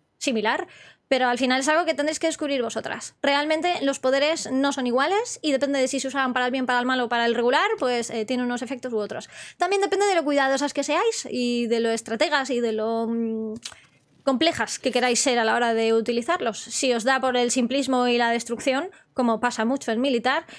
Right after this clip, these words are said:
pues, mm, probablemente simplemente seáis bombas con patas. Mm, pero si luego queréis ser un poco más estrategas, un poco más tal, pues, mm, al final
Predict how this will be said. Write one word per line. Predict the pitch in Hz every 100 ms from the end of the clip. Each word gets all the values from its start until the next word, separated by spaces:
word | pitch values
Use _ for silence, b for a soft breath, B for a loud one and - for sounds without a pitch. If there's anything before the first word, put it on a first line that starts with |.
| B -
pues, | 254 233 226 226 233
mm, | 240 233
probablemente | 233 254 277 285
simplemente | 294 285 285 294
seáis | 302 294 285 247
bombas | 240 214 -
con | 208 196
patas. | 165 - - - - _ -
Mm, | 240 233 233 226 226 220 220 202 208
pero | 220 214 220
si | 233
luego | 214 220
queréis | 226 220 226
ser | 233
un | 233
poco | 226 233
más | 240 233
estrategas, | 240 247 247 254 254
un | 240
poco | 233
más | 240 -
tal, | 277 330
pues, | 294 - -
mm, | 254 220 214 233 B _ _ _ _ -
al |
final | 285 294 339 381